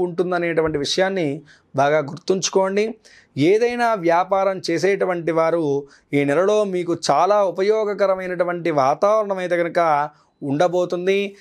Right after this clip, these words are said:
కష్టానికి పూర్తి ఫలితమైతే కనుక మీరు పొందగలుగుతారని చెప్పేసి చెప్పుకోవాలి. అలాగే నాలుగవ ఇంట్లోనూ కుజుడు తిరోన్ముఖుడై ఉండడం ద్వారా మీ యొక్క ఆరోగ్యం పైన దీని యొక్క ప్రభావం అయితే కనుక ఖచ్చితంగా చూపెట్టేటువంటి సూచనలు అయితే కనుక సుస్పష్టంగా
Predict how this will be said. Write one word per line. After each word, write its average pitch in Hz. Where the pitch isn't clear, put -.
కష్టానికి 214
పూర్తి 254
ఫలితమైతే 190
కనుక 180
మీరు 170
పొందగలుగుతారని 180
చెప్పేసి 165
చెప్పుకోవాలి. 160
అలాగే 160
నాలుగవ 220
ఇంట్లోనూ 196
కుజుడు 208
తిరోన్ముఖుడై 202
ఉండడం 175
ద్వారా 160
మీ 170
యొక్క 202
ఆరోగ్యం 202
పైన 196
దీని 185
యొక్క 180
ప్రభావం 202
అయితే 185
కనుక 185
ఖచ్చితంగా 190
చూపెట్టేటువంటి 175
సూచనలు 170
అయితే 160
కనుక 156
సుస్పష్టంగా 170